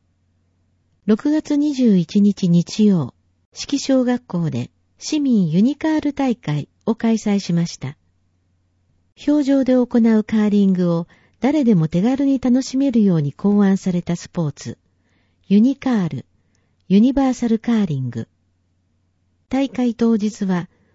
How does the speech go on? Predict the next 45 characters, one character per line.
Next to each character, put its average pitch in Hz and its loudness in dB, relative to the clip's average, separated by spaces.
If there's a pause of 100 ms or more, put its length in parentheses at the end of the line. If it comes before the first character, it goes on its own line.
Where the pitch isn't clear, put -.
(140)
奥 - 0
深 311 -2
い 269 0
駆 196 -6
け 226 -2
引 220 -2
き - -10
で 151 0
点 214 2
を 208 2
取 190 -2
り 180 0
合 156 -2
う 139 -8 (160)
白 190 -4
熱 302 -2
し - -10
た 277 -4
試 247 -2
合 240 0
が 226 -2
繰 208 -6
り 220 -2
広 208 0
げ 196 0
ら 190 0
れ 180 0
ま 175 -2
し - -16
た。 - -14 (1700)
写 214 -4
真。 208 -4 (920)
撮 - -6
影、 202 0 (560)
市 - -2
民 294 0
フ 277 -2
ォ 302 -2
ト 302 -2
グ 277 -2
ラ 254 0
フ 196 -6
ァ 175 -2
ー 156 -2
の 139 -4